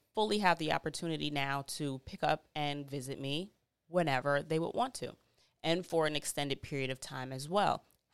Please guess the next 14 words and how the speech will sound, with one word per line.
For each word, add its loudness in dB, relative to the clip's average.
However, 4
because 0
my 0
grandparents -6
are 0
older -2
as -4
well, 0
my 2
parents -2
are, 0
you -4
know, -2
not 2